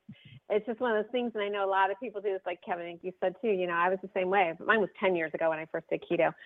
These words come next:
Um, and it's different now. I also had to get my arms around, um, oh, I used to be the on again, off again type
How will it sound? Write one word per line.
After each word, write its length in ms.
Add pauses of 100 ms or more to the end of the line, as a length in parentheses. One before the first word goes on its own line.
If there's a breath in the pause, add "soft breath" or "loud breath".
(400 loud breath)
Um, 520
and 80
it's 200
different 280
now. 220
I 180
also 200
had 80
to 60
get 180
my 80
arms 300
around, 460 (100)
um, 440 (680)
oh, 140
I 80
used 220
to 60
be 100
the 100
on 160
again, 200
off 180
again 340
type 160